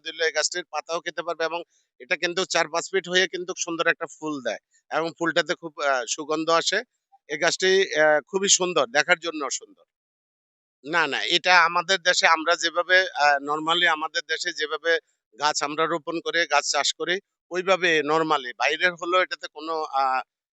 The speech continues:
আহ, বিদেশি সার লাগবে না, কিছু লাগবে না। আমাদের দেশের প্রযুক্তিতে, আহ, আমাদের দেশের মাটি দিয়ে ইনশাল্লাহ এই গাছটি খুব সুন্দর হবে।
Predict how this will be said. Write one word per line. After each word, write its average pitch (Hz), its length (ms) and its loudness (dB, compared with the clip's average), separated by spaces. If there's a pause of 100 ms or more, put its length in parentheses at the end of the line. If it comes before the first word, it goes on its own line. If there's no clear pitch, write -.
(100)
আহ, 127 160 -6
বিদেশি 147 440 -2
সার 147 260 2
লাগবে 160 280 0
না, 165 140 -2
কিছু - 280 -12
লাগবে 160 260 -4
না। 175 100 -4
আমাদের 147 380 -4
দেশের 151 260 -4
প্রযুক্তিতে, 165 600 -10 (480)
আহ, 120 240 -4
আমাদের 143 380 -2
দেশের 147 320 0
মাটি 160 300 0
দিয়ে 160 260 2
ইনশাল্লাহ 143 600 0
এই 127 180 -6
গাছটি 131 300 -6
খুব 123 160 -20
সুন্দর 110 320 -12
হবে। 90 140 -18